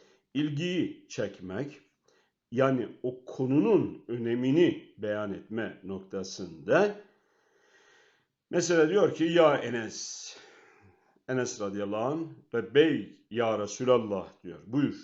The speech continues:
Tekrar ediyor, "Ya Enes,"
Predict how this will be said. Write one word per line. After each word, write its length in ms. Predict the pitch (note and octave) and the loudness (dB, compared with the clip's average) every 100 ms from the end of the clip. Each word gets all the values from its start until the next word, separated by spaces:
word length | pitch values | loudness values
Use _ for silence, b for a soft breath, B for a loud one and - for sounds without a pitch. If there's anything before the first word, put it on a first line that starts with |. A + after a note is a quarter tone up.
| - _ _ _ _ _ _ _ _ _ _ | -20 _ _ _ _ _ _ _ _ _ _
Tekrar 400 | A3+ A#3+ A3+ E3+ | 2 4 4 2
ediyor, 460 | B2 E2+ E2+ - _ | 2 -6 -14 -18 _
"Ya 220 | - C3+ E3 | 0 4 4
Enes," 600 | F3+ D3+ G2+ - - | 2 0 -4 -12 -18